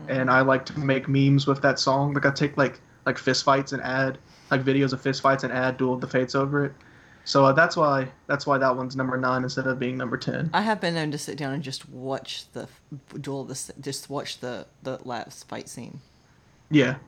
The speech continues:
Speaker 2: Duel of the Fates. It, that
Speaker 1: Mm-hmm.
Speaker 2: just that fight scene redeems it. It puts it ahead of, of number ten.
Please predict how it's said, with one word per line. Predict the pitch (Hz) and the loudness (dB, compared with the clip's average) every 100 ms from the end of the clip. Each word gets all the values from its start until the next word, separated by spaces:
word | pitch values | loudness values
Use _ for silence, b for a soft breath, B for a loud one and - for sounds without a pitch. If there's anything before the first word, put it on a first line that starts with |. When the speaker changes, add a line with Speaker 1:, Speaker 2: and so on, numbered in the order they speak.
| - _ | -20 _
Speaker 2:
Duel | 143 143 | 4 4
of | |
the | 139 | 4
Fates. | 139 139 - | 2 0 -2
It, | 143 | 0
that | 143 156 | 2 2
Speaker 1:
Mm-hmm. | 165 151 - _ _ - | -2 -8 -14 _ _ -4
Speaker 2:
just | 208 | 2
that | 226 233 | 2 4
fight | 196 | 4
scene | - 143 | 2 0
redeems | 135 131 131 | 0 0 -2
it. | 127 143 | 0 0
It | 143 | 2
puts | 165 160 | 2 4
it | 139 | 4
ahead | 139 131 | 4 4
of, | 127 - - | 2 -2 -8
of | 127 | -4
number | 139 127 | 0 0
ten. | 123 120 123 | 0 -2 -2